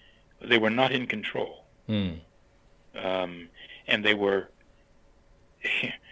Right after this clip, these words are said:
Speaker 1: they had come up in a time, in an era, when they were just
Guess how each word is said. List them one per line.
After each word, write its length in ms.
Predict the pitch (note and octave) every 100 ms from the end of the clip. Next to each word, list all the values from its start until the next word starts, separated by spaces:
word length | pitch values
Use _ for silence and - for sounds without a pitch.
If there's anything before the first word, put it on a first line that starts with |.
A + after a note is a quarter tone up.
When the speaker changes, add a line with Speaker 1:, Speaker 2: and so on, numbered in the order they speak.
| -
Speaker 1:
they 60 | -
had 140 | C3+
come 180 | - E3+
up 160 | D3 C#3
in 100 | A#2
a 40 |
time, 380 | G2+ - A2+ F#2+
in 80 | F2+
an 100 | F2
era, 360 | G2 G2 D2+ - - - - _ _
when 440 | - G#2+ G2+ F#2+ F#2
they 120 | G#2
were 140 | G2 G2
just 280 | G#2 F2+